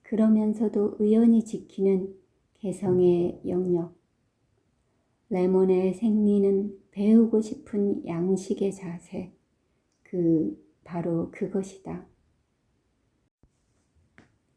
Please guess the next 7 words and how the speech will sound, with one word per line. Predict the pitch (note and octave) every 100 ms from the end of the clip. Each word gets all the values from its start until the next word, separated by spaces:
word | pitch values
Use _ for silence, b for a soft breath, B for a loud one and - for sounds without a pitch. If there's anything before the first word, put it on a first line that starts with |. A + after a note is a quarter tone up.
| _ _ _ _ _ _
레몬을 | - G#3+ A3 G#3 G#3 G#3 G#3 G#3
통째로 | - B3+ B3 B3 - - A3+ G#3+ F#3 F3+ F3+ G3+
얇게 | G3 F#3+ F#3+ F#3
썬다. | F#3+ - G#3+ A3 G#3+ E3+ F3 F#3+ _ _ _ _ _ _ _ _ -
예리한 | G#3+ A3 A3 A3 A3
칼 | A3 A#3+ A3+ A3
끝에 | G#3+ G3+ - F#3+ F#3 G3